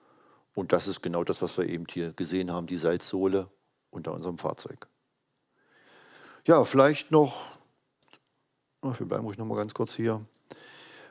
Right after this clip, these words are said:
Äh, in der Zeit ging man mit etwas höher aktiven Abfällen andersrum,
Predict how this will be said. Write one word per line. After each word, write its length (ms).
Äh, 340
in 100
der 160
Zeit 240
ging 180
man 160
mit 400
etwas 380
höher 300
aktiven 500
Abfällen 420
andersrum, 880